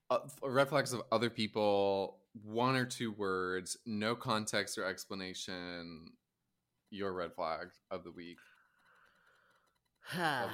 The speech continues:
Speaker 1: the episode,
Speaker 2: Okay.
Speaker 1: of the session.
Speaker 2: Uh, no context, no explanation, two words, greasy hair.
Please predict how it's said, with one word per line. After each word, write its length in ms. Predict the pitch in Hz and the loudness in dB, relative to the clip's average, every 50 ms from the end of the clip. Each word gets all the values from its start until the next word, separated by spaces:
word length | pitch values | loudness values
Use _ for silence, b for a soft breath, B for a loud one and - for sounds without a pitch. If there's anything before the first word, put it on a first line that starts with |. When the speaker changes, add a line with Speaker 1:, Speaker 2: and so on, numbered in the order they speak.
| 95 | -4
Speaker 1:
the 60 | 90 87 | -4 -4
episode, 520 | 82 - 92 - - 95 92 90 90 87 | -6 -6 -8 -10 -8 -6 -4 -4 -4 -6
Speaker 2:
Okay. 300 | 87 - 131 120 104 71 - | -6 -6 -6 -6 -6 -8 -8
Speaker 1:
of 80 | 95 90 87 | -10 -10 -10
the 80 | 92 87 | -10 -12
session. 640 | - - - 87 87 - - 90 87 85 90 87 - _ _ _ _ _ _ _ _ - | -10 -8 -8 -8 -8 -8 -10 -10 -12 -12 -14 -16 -20 _ _ _ _ _ _ _ _ -12
Speaker 2:
Uh, 520 | 143 143 135 127 120 123 117 117 113 107 - - - | -10 -6 -6 -4 -4 -4 -6 -6 -8 -8 -8 -8 -6
no 640 | 139 143 147 156 165 180 190 202 202 208 208 208 202 | -4 -4 -2 0 2 2 2 2 2 2 0 0 -2
context, 640 | 202 - 180 156 156 175 - 185 160 156 - - | -2 -2 -2 0 0 -2 -4 -4 -6 -6 -6 -6
no 100 | 156 147 | -6 -4
explanation, 680 | 143 143 - - 139 139 131 127 131 131 - 139 135 131 | -4 -6 -6 -6 -8 -6 -4 -4 -6 -6 -6 -8 -8 -8
two 240 | - - 139 135 131 | -8 -6 -6 -4 -4
words, 440 | 127 120 117 117 117 113 113 - - - - 104 95 | -4 -4 -4 -4 -6 -6 -8 -12 -18 -20 -20 -18 -12
greasy 480 | - 120 120 117 120 - - 113 113 113 | -10 -8 -8 -8 -8 -10 -10 -10 -10 -10
hair. 340 | 113 104 101 98 92 - | -12 -12 -12 -12 -14 -16